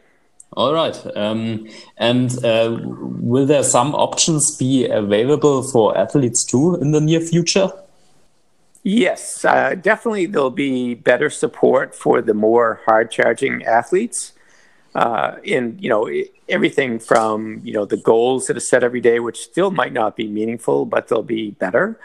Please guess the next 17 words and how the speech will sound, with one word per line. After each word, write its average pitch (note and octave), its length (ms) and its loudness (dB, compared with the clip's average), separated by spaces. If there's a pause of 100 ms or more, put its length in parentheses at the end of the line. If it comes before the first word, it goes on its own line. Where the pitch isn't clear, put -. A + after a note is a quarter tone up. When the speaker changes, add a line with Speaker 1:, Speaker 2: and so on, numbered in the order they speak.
(400)
Speaker 2:
um, G#2+ 640 0
to A#2 540 -4
improved, C3+ 960 -2
uh, C3+ 560 -2 (500)
um, A#2+ 600 -6 (540)
metrics B2+ 540 0
like A2 220 -4
the - 100 -6
readiness, G#2+ 680 -2
uh, - 240 -6
will - 100 -6
be A2+ 160 -4
improved G#2+ 560 -6
to - 140 -2
better A2 280 0
support C#3 440 -4
athletes. - 600 -10